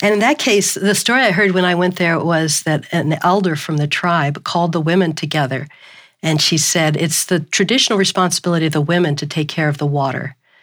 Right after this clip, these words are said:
So we should understand what's going on with fracking because that's coming our, our way."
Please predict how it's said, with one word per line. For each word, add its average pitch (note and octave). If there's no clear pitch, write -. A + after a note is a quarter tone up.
So F#3+
we G3
should C4
understand F#3+
what's E3+
going D#3+
on D#3
with C3
fracking C3
because D3+
that's -
coming D#3+
our, D3
our D3
way." C3+